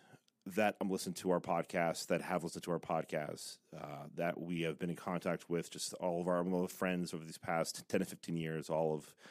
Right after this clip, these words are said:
people that we have, uh, that we have, like, ministered to. Uh, we just pray for healing.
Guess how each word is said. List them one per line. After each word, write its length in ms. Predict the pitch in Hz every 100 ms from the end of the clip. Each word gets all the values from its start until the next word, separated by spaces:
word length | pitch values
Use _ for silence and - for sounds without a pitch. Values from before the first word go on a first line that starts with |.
| - - - -
people 220 | 90 90
that 100 | 85
we 240 | 82 85 76
have, 420 | - 82 80 76 76 - _ -
uh, 120 | 107 - 92
that 120 | 87
we 120 | 87 82
have, 200 | - 92
like, 120 | 80
ministered 360 | 87 85 85 -
to. 380 | 92 80 76 - _ _ _ _ _ _ _ -
Uh, 100 | 87
we 100 | 98
just 140 | 104
pray 100 | 143
for 140 | -
healing. 400 | 98 98 87 78